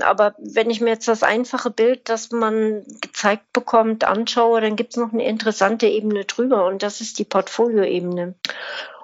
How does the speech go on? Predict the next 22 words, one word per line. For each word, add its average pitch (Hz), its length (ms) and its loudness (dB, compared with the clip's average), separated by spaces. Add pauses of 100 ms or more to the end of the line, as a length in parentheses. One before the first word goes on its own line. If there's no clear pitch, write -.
(140)
Und 208 640 0 (180)
das 214 240 4
ist 269 220 0
nicht 269 260 2
mehr, 240 380 4 (200)
ich 214 140 -2
sag 226 180 2
jetzt 247 200 0
mal, 220 520 2 (240)
essential, 254 1040 4
safe 240 840 0
oder 208 280 0
so 202 140 -4
eine 208 120 0
Minimalausstattung. 233 1400 2 (560)
Die 226 80 -2
Portfolio-Ebene 254 1500 2
ist 233 200 2
aber 254 120 2
eine 240 200 2
interessante 233 720 0
Ebene, 240 600 2